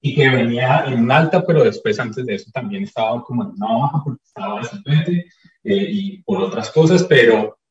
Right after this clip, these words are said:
pero sí creo que el profesor Gamero, digamos, eh, dio, como les digo, algunas,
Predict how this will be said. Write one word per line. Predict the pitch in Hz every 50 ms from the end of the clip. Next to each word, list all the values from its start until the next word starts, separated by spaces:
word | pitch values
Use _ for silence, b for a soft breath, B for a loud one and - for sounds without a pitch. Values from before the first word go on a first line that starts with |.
| _ _ _
pero | - 135 131 123 117
sí | 110 - 175 175 -
creo | - 170 165 -
que | 165 156
el | -
profesor | 160 - - - 107 98
Gamero, | - 113 117 120 120 120 123 123
digamos, | 120 110 101 101 98 107 110 113 113 - - - - -
eh, | 120 120 120 117 110 98 - - _
dio, | - - 107 101 113 113 113 113 117 -
como | - 123 131 131
les | 123 110 101
digo, | 104 101 95 101 98
algunas, | 90 82 95 98 107 107 107 - -